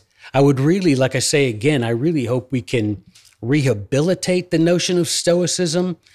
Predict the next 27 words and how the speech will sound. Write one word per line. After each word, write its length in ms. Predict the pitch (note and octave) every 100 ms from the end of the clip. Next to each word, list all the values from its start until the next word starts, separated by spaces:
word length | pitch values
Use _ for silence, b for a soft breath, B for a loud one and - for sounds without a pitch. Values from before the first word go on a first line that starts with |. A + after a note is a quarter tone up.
| b b b -
because 600 | A#2+ C3 C#3 C3 A2+ - -
there 320 | B2 C#3+ C3
is 220 | D#3+ F#3+
a 60 | D3
bit, 320 | G#2 D3 C#3+
and 140 | B2+
I, 200 | B2+ A#2+
I 40 | B2+
don't 260 | B2+ C#3
mean 140 | - C3
to 120 | C#3+
use 100 | B2+
this 160 | B2 -
in 100 | A2+
the, 180 | G#2 B B B -
in 120 | A#2+
the 100 | B2
way 240 | A2+ C3
that 220 | A#2+ A#2+ -
the, 220 | A2 G2+
the 100 | A#2+
woke 480 | A2 A2+ C#3 C#3+ -
crowd 400 | - B2 A2+ A2+
uses 440 | F3 G#3 C3+ G2+
it, 240 | A2+ A2 _ - F#2+ B B _
but 200 | C3+ C#3+
there 180 | D3+